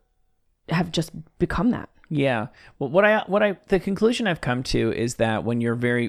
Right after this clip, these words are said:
Speaker 2: when you have a, a dominant parent figure personality in your life, very often what happens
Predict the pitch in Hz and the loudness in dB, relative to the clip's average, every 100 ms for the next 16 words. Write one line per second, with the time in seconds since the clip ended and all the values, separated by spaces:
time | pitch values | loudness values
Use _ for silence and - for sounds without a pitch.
0 | - 120 117 110 - 117 120 113 117 117 | -4 -2 0 0 -2 -2 -2 -2 -2 -2
1 | 110 - _ _ - 120 123 110 104 _ | -4 -8 _ _ -8 -4 -2 -2 -6 _
2 | _ _ _ _ _ - - 117 117 104 | _ _ _ _ _ -6 -2 -2 -2 -2
3 | 85 - - 117 117 110 107 107 101 95 | -4 -6 -6 -4 -4 -4 -2 -2 -2 -6
4 | 104 113 110 104 98 95 107 110 110 110 | -4 -4 -2 -2 -2 -2 -4 -2 -2 -2
5 | 101 - 107 104 104 104 101 127 127 135 | -2 -4 -6 -6 -6 -8 -6 -6 -6 -8